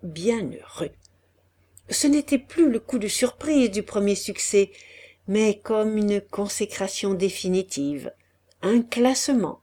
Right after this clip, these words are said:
parmi les maîtres du jour. En outre, la fortune arrivait. Des commandes se produisaient de tous côtés. Les quelques bouts de toile que le peintre avait chez lui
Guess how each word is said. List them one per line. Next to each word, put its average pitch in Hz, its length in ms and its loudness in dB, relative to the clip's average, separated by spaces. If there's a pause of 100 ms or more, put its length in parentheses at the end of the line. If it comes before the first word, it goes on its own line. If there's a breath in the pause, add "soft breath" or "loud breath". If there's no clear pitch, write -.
(140)
parmi 185 320 -2
les 185 140 2
maîtres 190 360 -2
du 233 180 0
jour. 156 440 -2 (1120)
En 156 180 0
outre, 277 420 0 (520)
la 339 160 2
fortune 202 800 -2
arrivait. 180 520 -2 (720)
Des 175 160 -4
commandes 180 600 0
se - 180 -4
produisaient 185 680 -2
de 175 100 -6
tous 170 160 -8
côtés. - 480 -2 (560 soft breath)
Les 226 160 6
quelques 233 380 4
bouts 208 180 0
de 214 100 0
toile 214 480 -2
que - 140 0
le 196 140 4
peintre 196 400 -2
avait 185 160 -4
chez 185 240 -2
lui 196 360 0